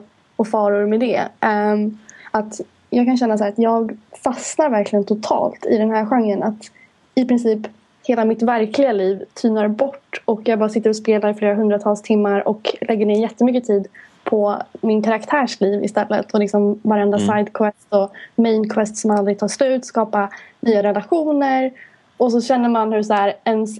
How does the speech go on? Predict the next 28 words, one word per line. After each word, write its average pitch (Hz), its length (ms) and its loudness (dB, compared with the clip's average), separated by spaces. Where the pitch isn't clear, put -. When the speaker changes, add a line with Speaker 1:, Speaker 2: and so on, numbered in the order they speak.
Speaker 1:
verkliga 233 420 -2
relationer, 202 680 -2
eh, 202 260 0
bara 208 400 -2
totalt 214 480 -2
förfaller. 214 640 0
<laughs> 247 120 0
Eh, 202 260 0
och 214 120 0
nu, 247 80 4
just 240 320 -2
nu 208 60 0
är 254 160 0
jag 233 60 0
väldigt 220 280 -12
inne 214 340 2
i 208 40 2
Dragon 208 420 0
Age 202 120 -6
Inquisition 214 680 0
och 208 200 -4
har 208 140 0
så 196 100 -4
här, 214 120 -4
avbokat 214 580 0
alldeles 214 380 -2
för 208 80 -2
många 202 360 0